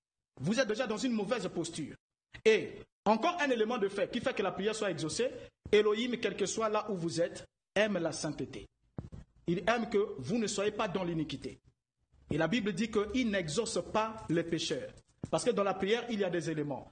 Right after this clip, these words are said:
Vous pouvez adresser une prière, qu'elle soit agréée, c'est d'abord une chose. Il faut d'abord que la prière soit agréée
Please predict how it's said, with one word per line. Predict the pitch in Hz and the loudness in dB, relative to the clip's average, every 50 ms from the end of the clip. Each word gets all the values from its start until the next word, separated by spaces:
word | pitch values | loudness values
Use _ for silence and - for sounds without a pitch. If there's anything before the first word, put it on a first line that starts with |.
| _ _ _ | _ _ _
Vous | 160 180 | -2 -2
pouvez | 180 190 240 | 2 2 2
adresser | 226 185 180 175 170 - 202 | 2 2 0 -2 -2 -2 -2
une | 185 165 | -2 -2
prière, | - - 156 180 226 262 302 302 - - - _ _ _ _ _ _ _ _ _ _ _ | -4 -4 -2 -2 0 -2 -2 -6 -8 -14 -18 _ _ _ _ _ _ _ _ _ _ _
qu'elle | - 254 269 | 8 8 8
soit | - - - 254 262 254 220 | 4 2 0 0 0 2 0
agréée, | 202 175 151 170 190 196 190 - | 0 0 -2 -2 -2 -2 -2 -4
c'est | - - 160 | -4 -6 -4
d'abord | 143 156 151 175 180 - | -4 -2 -2 -2 -4 -4
une | 185 147 143 | -4 -4 -2
chose. | - - 262 349 - - - - _ _ _ _ _ _ _ _ _ | -2 -2 -4 -4 -6 -10 -14 -16 _ _ _ _ _ _ _ _ _
Il | 147 147 | -2 0
faut | - 202 | 2 2
d'abord | 185 185 214 208 | 4 2 2 2
que | - | 2
la | 170 160 | 0 0
prière | - - 180 196 190 | 0 0 -2 -2 -2
soit | - - - 233 - - | -2 2 2 2 2 2
agréée | 208 165 131 135 156 147 156 175 - | 0 -2 -2 -4 -4 -4 -2 -2 -4